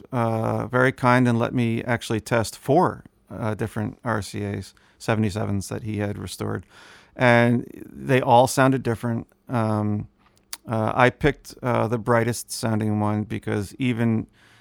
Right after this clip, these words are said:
you know, even quote unquote bright ribbons are still ribbons. They have a velvety top end. And, um, again, my feeling was, uh, that, uh, the brightest of the lot would be the most useful to the most number of s-,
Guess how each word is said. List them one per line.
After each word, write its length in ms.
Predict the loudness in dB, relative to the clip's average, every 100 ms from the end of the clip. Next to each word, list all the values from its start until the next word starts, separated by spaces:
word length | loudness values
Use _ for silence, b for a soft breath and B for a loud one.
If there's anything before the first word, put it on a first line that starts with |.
| b b 0
you 100 | 2
know, 100 | 2
even 360 | 4 4 6 2
quote 300 | 6 6 6
unquote 400 | 4 4 2 2
bright 420 | 2 4 4 2
ribbons 480 | 0 0 2 0 0
are 100 | -4
still 280 | -2 -2 2
ribbons. 460 | 0 2 0 -2
They 120 | -2
have 160 | -2 -2
a 80 | -4
velvety 600 | 0 2 2 0 -2 -6
top 340 | -6 -8 -6
end. 280 | -8 -6 -8 b b b b -10
And, 580 | -2 0 0 0 -2 -4 -6
um, 580 | -2 0 0 -2 -4 -8 _ _ _ _ _ _ _ _ _ -16 -6
again, 280 | 2 2
my 140 | 4 0
feeling 480 | 0 0 0 0 0
was, 420 | 0 -2 -6 -16 b b b b _ -4
uh, 460 | 0 2 2 0 -2
that, 280 | -2 -2 -4 -20 -14
uh, 200 | -4 -4
the 120 | -2 -2
brightest 460 | 2 2 2 -2
of 100 | -4
the 100 | -2
lot 300 | 2 2 0
would 180 | -4 -8
be 140 | -6 -4
the 100 | -2
most 320 | -2 -4 -4
useful 380 | -4 -4 -6 -8
to 120 | -6
the 100 | -4
most 460 | -2 -4 -8 -20 -16
number 300 | -6 -4 -4
of 60 | -8
s-, 180 | -14